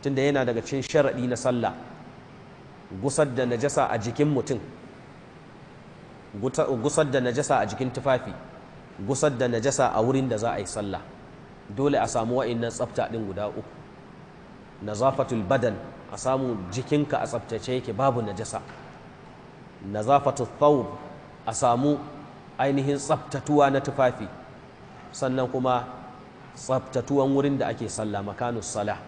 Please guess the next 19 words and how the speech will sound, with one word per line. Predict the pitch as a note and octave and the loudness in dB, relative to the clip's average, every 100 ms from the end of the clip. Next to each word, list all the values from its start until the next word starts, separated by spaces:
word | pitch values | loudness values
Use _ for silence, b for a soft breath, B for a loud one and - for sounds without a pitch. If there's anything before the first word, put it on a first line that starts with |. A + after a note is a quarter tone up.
| - - - - | -16 -20 -20 -18
Tsaftatan | - - A2+ - D3 D3 B2+ | -10 -6 -6 -2 0 0 0
wurin | B2 C#3+ C#3+ | 2 2 2
da | C3 | 0
ake | A2+ A#2 | -2 -6
sallah, | - A2 G#2+ G2+ G#2+ | -6 -4 -4 -4 -4
a | |
ga | A#2 | -4
babu | A2+ C3+ B2+ | 4 6 6
najasa | A2 G2+ A#2 A#2 - | 0 -4 -4 -4 -2
a | |
wurin. | F#2+ F#2+ - - - - - - - - - - - - - - - - - - | -4 -6 -10 -16 -20 -20 -20 -20 -20 -20 -20 -20 -20 -20 -20 -20 -18 -18 -18 -10
To | G2+ | -4
shi | C3+ | 0
yasa | C3 C3 | 4 4
malam | B2 B2 A#2 | 6 4 2
ya | |
ce | A2+ A#2+ | 2 2
wa | A2+ | 4
ghairiha, | G#2 B2 A#2+ G#2 B2 | 4 4 4 2 0